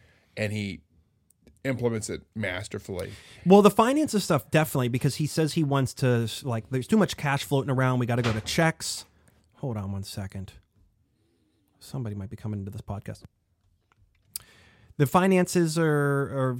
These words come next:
Speaker 2: more modernized. He doesn't, he wants to have more say-so over, over, uh, speaker fees. Um, but th-, you know, this is a bold move,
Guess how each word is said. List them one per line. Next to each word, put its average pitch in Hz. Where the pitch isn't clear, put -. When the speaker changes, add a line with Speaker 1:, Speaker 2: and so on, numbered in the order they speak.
Speaker 2:
more 135
modernized. 120
He 147
doesn't, 147
he 147
wants 151
to 147
have 131
more 127
say-so 131
over, 120
over, 113
uh, 107
speaker 131
fees. 139
Um, 110
but 156
th-, 214
you 220
know, 175
this 185
is 196
a 196
bold 170
move, 165